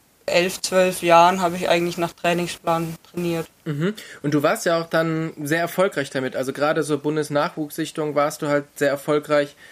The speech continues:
Speaker 2: ähm, hast dann auch so die ersten, die ersten Titel oder so die ersten Gesamtwertungen gewonnen. Ähm, und dann hast du aber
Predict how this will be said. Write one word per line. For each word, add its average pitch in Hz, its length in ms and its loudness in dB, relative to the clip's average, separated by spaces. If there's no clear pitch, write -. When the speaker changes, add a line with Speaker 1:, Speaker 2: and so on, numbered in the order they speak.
Speaker 2:
ähm, 143 300 0
hast 151 220 -2
dann 147 100 0
auch 143 100 2
so 156 120 -2
die 143 180 0
ersten, 143 760 0
die 131 120 -6
ersten 135 260 -8
Titel 202 260 0
oder 147 180 2
so 139 80 -8
die 139 180 -4
ersten 143 220 -6
Gesamtwertungen 156 960 -4
gewonnen. 147 480 -2
Ähm, 160 500 0
und 160 160 -2
dann 202 120 0
hast 262 160 -4
du 220 40 2
aber 185 240 0